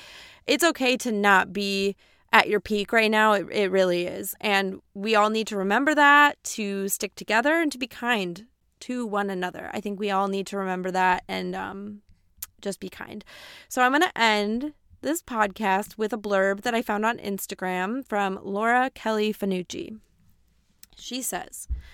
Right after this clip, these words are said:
"When this is over, may we never again take for granted a handshake with a stranger, full shelves at the store,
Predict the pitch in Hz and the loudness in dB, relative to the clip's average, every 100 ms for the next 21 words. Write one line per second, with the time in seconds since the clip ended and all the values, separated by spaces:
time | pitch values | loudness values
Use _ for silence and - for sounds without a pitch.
0 | - - - - 226 226 285 349 302 247 | -12 -12 -14 -8 -2 0 2 0 2 2
1 | 233 233 226 226 - 214 220 226 220 247 | 2 2 2 0 -2 -2 -2 -2 0 2
2 | 302 330 233 226 220 - 233 233 254 226 | 2 2 2 0 0 -4 -6 -4 -6 -4
3 | 208 202 202 190 214 196 214 214 214 240 | -2 0 -2 -2 -6 -6 -4 -2 -2 -4
4 | 254 254 269 - 190 190 190 185 190 190 | -4 -4 -4 -4 -2 -2 -2 -2 -4 -10
5 | _ - 247 254 262 247 233 233 247 247 | _ -8 0 0 2 2 2 2 -4 -6
6 | 247 - 190 180 180 | -6 -4 -2 -2 -4